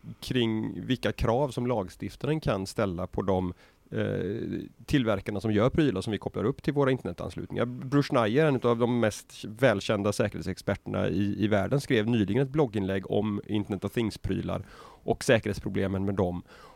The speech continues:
Och landade liksom efter ett resonemang i att det, det kommer nog vara lagstiftning som krävs här på ett eller annat sätt. Därför att det finns, konsumenterna kommer inte vara pålästa nog för att sätta krav,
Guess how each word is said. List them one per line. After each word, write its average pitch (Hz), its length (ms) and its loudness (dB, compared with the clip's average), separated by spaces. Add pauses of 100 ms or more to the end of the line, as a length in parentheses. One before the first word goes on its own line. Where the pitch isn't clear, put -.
Och - 400 0
landade 120 520 4
liksom 131 220 0
efter 117 180 0
ett 113 80 -2
resonemang 104 520 0
i 90 140 -2
att 95 180 -4
det, 151 400 -2
det 147 280 4 (320)
kommer 196 200 4
nog 165 140 6
vara 165 120 6
lagstiftning 117 560 2
som 123 140 -2
krävs 147 320 2
här 107 100 4
på - 100 2
ett 113 140 0
eller 95 120 -4
annat 92 160 -4
sätt. 151 200 0
Därför 127 180 2
att 120 60 -4
det 127 60 2
finns, - 340 -4 (100)
konsumenterna 151 800 4
kommer 143 280 4
inte 123 140 0
vara 110 80 4
pålästa 107 480 0
nog 120 340 -2
för - 100 -4
att 117 80 0
sätta 120 300 -4
krav, 101 480 2